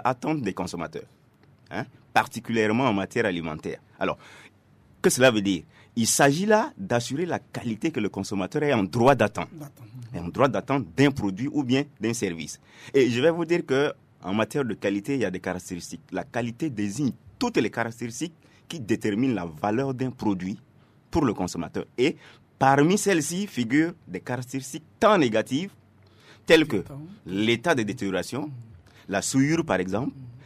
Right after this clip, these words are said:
Speaker 1: la décoloration du produit, les odeurs, que les caractéristiques positives telles que l'origine du produit,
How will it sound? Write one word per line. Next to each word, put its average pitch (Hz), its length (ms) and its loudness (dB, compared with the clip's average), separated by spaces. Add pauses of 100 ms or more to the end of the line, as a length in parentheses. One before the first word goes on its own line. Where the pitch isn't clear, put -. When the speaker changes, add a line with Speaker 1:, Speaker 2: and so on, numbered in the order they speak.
Speaker 1:
la 92 140 2
décoloration 110 760 2
du 95 120 -6
produit, 107 460 -6 (720)
les 104 320 2
odeurs, 127 480 8 (840)
que 202 100 8
les 151 200 6
caractéristiques 151 680 -2 (140)
positives 143 580 2 (280)
telles 160 200 4
que 120 100 0
l'origine 113 720 2 (340)
du 90 80 -10
produit, 98 460 -6